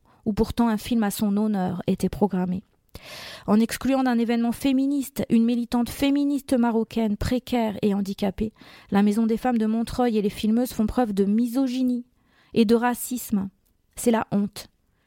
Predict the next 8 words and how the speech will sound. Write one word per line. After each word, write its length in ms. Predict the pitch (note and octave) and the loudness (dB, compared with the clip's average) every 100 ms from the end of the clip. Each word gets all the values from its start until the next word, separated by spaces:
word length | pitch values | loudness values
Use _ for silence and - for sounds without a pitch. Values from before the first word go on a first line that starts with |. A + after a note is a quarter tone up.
| _ _ _ _ - | _ _ _ _ -2
Ici, 460 | A#3+ A3 - C4 - | -2 0 -2 -4 -2
une 180 | A#3 A3 | 0 2
héroïne 400 | A3+ A3+ B3 A#3 | 2 2 2 0
féministe 640 | - B3+ A#3 A#3 B3+ A#3+ - | 0 0 2 2 -2 -2 -2
est 60 | |
silenciée 680 | G3+ - C#4 B3+ A#3 - G#3 | -2 -2 0 0 0 -4 -4
sans 220 | - B3+ | 0 0
raison 400 | A#3+ A#3+ G3 G3+ | 2 0 0 -4